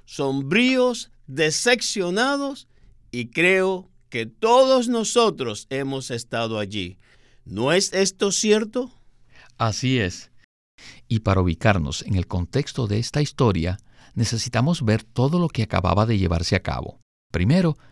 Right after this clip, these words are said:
Speaker 2: Jesús había sido crucificado y sepultado. María y otras hermanas fueron a la tumba para ver de nuevo al Señor, aunque sea muerto,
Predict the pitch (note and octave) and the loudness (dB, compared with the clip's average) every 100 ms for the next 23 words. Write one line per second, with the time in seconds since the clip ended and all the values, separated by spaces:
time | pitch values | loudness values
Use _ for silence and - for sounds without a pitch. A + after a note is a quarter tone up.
0 | - - F2+ A2+ C#3+ - F#2+ F2 G2+ - | -6 -4 0 0 0 -2 0 2 2 2
1 | G2 G#2+ B2 A#2 C3 F2 - F#2 E2+ A2 | 0 0 -4 -6 -4 -4 -2 0 0 -2
2 | - - - - F#2 A#2+ B2 G#3 G#3+ A2+ | -6 -14 -8 -6 -4 -2 0 2 0 -2
3 | - - - - - - - - F2 G2 | -16 -20 -20 -20 -20 -20 -18 -6 -2 2
4 | E3 G2+ F2+ - - E2+ E2+ B2+ E3+ C3 | 2 2 0 -8 -4 -4 -2 -2 0 2
5 | E2 D2+ F2 - - - - - - - | 0 -2 -8 -14 -20 -20 -20 -20 -6 2
6 | G2+ B2+ E3 C#3+ - C#3+ G#2 E2+ E2 - | 2 4 2 0 0 2 2 0 -2 -4
7 | _ - A2 G2+ F#2 G2+ B2+ C#3+ G2+ F#2+ | _ -2 0 2 2 2 2 2 2 0
8 | G#2 D#3+ C3 F#2+ E2+ - - - A#2 G2 | 0 0 0 2 0 -4 -14 -2 2 2
9 | - E2 E2+ E2 A#2+ F3 - - | 0 -4 -2 0 2 0 -2 -16